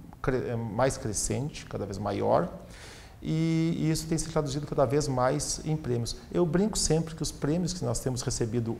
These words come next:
hoje, eles são do momento, mas na verdade eles são uma decorrência do trabalho de praticamente duas décadas, né? Então hoje a gente ganha o prêmio, mas não são dos trabalhos de hoje, é de toda uma trajetória que a gente conseguiu, eh, trilhar ao longo desses anos.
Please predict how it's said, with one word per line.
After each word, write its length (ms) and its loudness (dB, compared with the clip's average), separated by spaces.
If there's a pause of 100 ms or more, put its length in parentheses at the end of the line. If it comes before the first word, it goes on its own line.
hoje, 540 2 (480)
eles 220 4
são 240 6
do 120 6
momento, 640 6 (220)
mas 180 8
na 80 6
verdade 380 6
eles 80 0
são 100 2
uma 100 4
decorrência 640 2
do 100 -2
trabalho 440 2
de 160 -8 (160)
praticamente 500 2
duas 220 6
décadas, 680 0 (300)
né? 200 2
Então 300 4
hoje 240 6
a 40 2
gente 200 0
ganha 160 4
o 40 0
prêmio, 320 2
mas 200 0
não 120 2
são 160 0
dos 100 -4
trabalhos 300 4
de 60 2
hoje, 200 2
é 20 0
de 180 -4
toda 280 4
uma 260 6
trajetória 560 2
que 80 -2
a 40 0
gente 240 -2
conseguiu, 520 0 (460)
eh, 300 4
trilhar 420 4
ao 140 8
longo 200 2
desses 320 0
anos. 320 -2